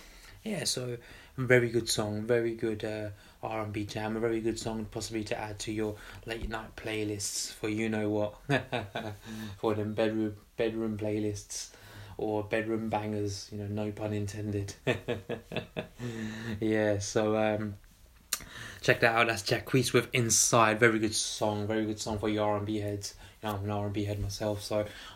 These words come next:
I really like it. I'm pretty sure most of you guys will like it as well. So go check that out. That's Jacquees with Inside, and that's featuring Trey Songz. Really good track. Very good, smooth, sensual track as well to get you in the mood. You know, with your partner, with your missus.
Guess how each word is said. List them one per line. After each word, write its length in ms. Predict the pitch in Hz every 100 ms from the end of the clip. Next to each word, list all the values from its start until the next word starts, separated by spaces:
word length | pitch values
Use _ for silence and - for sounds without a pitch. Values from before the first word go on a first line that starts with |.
| -
I 80 | 104
really 280 | 104 101 101
like 320 | 101 101 110
it. 120 | 107
I'm 180 | 101 98
pretty 180 | 104 101
sure 280 | 107 104 101 - - -
most 240 | 101 98
of 60 | 104
you 100 | 104
guys 240 | 101 101
will 100 | 104
like 300 | 104 101 104
it 120 | 110
as 200 | 110 101 101
well. 380 | 107 104 101 - - - -
So 80 | 107
go 120 | 110
check 220 | 110 -
that 140 | 107
out. 60 | 110
That's 140 | 104
Jacquees 560 | - 117 - - 117 -
with 140 | 107
Inside, 460 | - 113 107 117 117
and 100 | 113
that's 120 | 104
featuring 400 | - 110 113 107
Trey 180 | 101 117
Songz. 400 | 107 120 117 107 - - -
Really 180 | 113 107
good 140 | 107
track. 400 | - - - - - - - -
Very 180 | 113
good, 160 | 101 101
smooth, 340 | - 113 107
sensual 380 | 101 107 101 107
track 240 | 101 104 101
as 160 | 104 113
well 220 | 110 107
to 100 | -
get 120 | 110
you 100 | 107
in 60 | 104
the 60 |
mood. 380 | 104 107 110 107 - - - - 104
You 80 |
know, 140 | 104 101
with 120 | 104
your 100 | 104
partner, 360 | 101 113 113 107
with 100 | 107
your 100 | 110
missus. 480 | 107 117 107 -